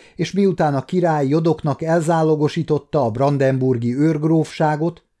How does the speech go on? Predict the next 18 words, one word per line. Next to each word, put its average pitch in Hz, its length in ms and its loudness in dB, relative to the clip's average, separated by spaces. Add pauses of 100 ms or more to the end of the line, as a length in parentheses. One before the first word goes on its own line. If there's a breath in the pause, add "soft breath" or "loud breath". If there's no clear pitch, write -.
(100)
sikerült 180 600 2
visszaszereznie 139 960 0
Pozsonyt, 170 720 0 (180)
valamint 160 500 2
a 175 100 0
többi 131 340 2
elzálogosított 117 1000 -2
birtokot, 151 640 -2 (340)
és - 160 -4
ezerháromszázkilencvenre 156 1700 0
sikerült 143 580 0
Prokopot 147 580 -2
kiűzni 147 480 -2
a 104 100 -4
Vágtól 139 480 0
nyugatra 127 440 -4
fekvő 120 420 -4
várakból. 101 800 -6